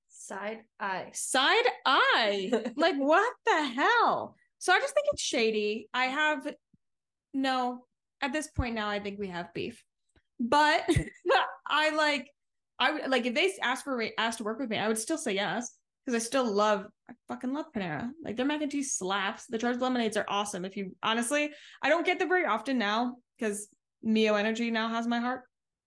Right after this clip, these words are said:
Speaker 2: and it doesn't have as much sugar. But there was one day where I was having a bad day and I needed to, like, speed clean, uh,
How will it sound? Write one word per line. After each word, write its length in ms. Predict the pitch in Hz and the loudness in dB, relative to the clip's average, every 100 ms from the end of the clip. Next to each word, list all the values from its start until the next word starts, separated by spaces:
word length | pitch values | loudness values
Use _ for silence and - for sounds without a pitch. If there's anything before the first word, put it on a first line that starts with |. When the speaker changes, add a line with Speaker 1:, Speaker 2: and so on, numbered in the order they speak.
| _ _ - | _ _ -4
Speaker 2:
and 120 | 247 | -2
it 60 | 208 | 0
doesn't 180 | 214 214 | -2 -2
have 120 | 208 | -4
as 60 | 208 | -4
much 160 | - | -6
sugar. 380 | - 208 233 277 - - _ | -6 -2 -2 -2 -12 -20 _
But 140 | 226 220 | 2 4
there 100 | 269 | 4
was 120 | 247 | 4
one 120 | 247 | 4
day 100 | 220 | 2
where 120 | 180 | 2
I 60 | 196 | 0
was 100 | 214 | 0
having 180 | 214 208 | -2 -2
a 40 | |
bad 160 | 196 196 | -4 -2
day 120 | 202 | -2
and 80 | 196 | -4
I 40 | 190 | -4
needed 240 | 190 190 | -8 -6
to, 60 | 190 | -4
like, 160 | 160 | -4
speed 280 | - 196 190 | -4 -4 -4
clean, 320 | - 254 269 285 | 0 0 0 -2
uh, 180 | - | -6